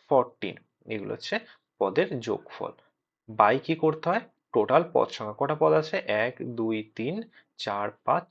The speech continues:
ছয়, ছটা পদ আছে। এটা, এটা হচ্ছে গড় বের করার ফর্মুলা। লিখলাম গড়,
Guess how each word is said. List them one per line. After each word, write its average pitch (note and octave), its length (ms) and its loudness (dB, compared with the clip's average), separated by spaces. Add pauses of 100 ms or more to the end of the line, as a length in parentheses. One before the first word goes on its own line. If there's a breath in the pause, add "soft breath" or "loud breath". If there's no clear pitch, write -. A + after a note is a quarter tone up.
ছয়, F#2+ 240 -4 (100)
ছটা - 280 -8
পদ - 180 -8
আছে। - 120 -18 (160)
এটা, - 140 -16 (760 loud breath)
এটা D3+ 160 4
হচ্ছে - 220 -6 (460)
গড় G2+ 240 2
বের G2 180 -2
করার E3+ 260 2
ফর্মুলা। - 340 -8 (760)
লিখলাম D#3+ 380 -2
গড়, D#3+ 140 2